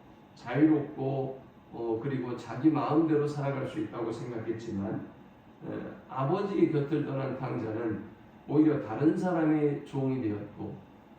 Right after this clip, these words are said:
그리고 짐승보다 못한 그런 사람으로 살아가고 있는 것입니다. 여기 돼지 먹는 쥐염 열매라고 하는 것은 사람이 먹을 수 없는 음식이죠.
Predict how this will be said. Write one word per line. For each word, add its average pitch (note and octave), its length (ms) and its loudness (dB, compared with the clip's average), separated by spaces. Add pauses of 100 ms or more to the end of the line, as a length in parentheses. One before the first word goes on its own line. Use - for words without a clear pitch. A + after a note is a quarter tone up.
(140)
그리고 B2+ 560 -2 (380)
짐승보다 E3 880 0
못한 C3 640 -2 (220)
그런 C3 480 0 (240)
사람으로 A#2+ 840 -2 (180)
살아가고 A#2 580 -6
있는 A2 280 -2
것입니다. G#2+ 420 -10 (640)
여기 C3 480 2 (340)
돼지 D3 320 4
먹는 B2 420 0
쥐염 B2+ 440 -2
열매라고 A#2 840 -4
하는 A#2+ 200 -4
것은 D#3 380 -2 (280)
사람이 F3+ 540 0
먹을 B2+ 340 -2
수 - 160 -8
없는 B2+ 420 -2 (200)
음식이죠. G#2 600 -6